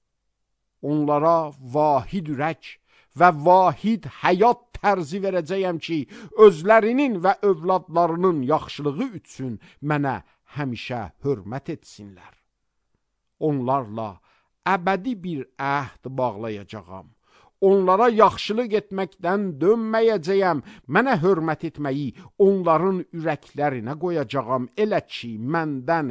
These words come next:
heç vaxt ayrılmasınlar. Onlara yaxşılıq etməkdən sevinəcəyəm. Həqiqətən bütün ürəyimlə,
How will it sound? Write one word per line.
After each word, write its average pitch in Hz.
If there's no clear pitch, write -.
heç -
vaxt 117
ayrılmasınlar. 107
Onlara 208
yaxşılıq 170
etməkdən 120
sevinəcəyəm. 107
Həqiqətən 208
bütün 240
ürəyimlə, 165